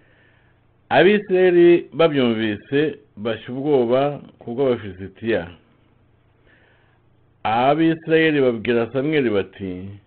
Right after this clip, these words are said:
"Ntuhweme kudutakambirira Uwiteka Imana yacu, kugira ngo idukize amaboko y'Abafilisitiya." Nuko Samweli yenda umwana w'intama ucyonka,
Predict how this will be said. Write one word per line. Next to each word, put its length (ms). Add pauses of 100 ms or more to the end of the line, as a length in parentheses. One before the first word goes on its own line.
(680)
"Ntuhweme 960 (600)
kudutakambirira 760
Uwiteka 840
Imana 300
yacu, 640 (440)
kugira 300
ngo 380
idukize 720
amaboko 760 (400)
y'Abafilisitiya." 880 (680)
Nuko 240
Samweli 720 (500)
yenda 260
umwana 280
w'intama 760 (180)
ucyonka, 760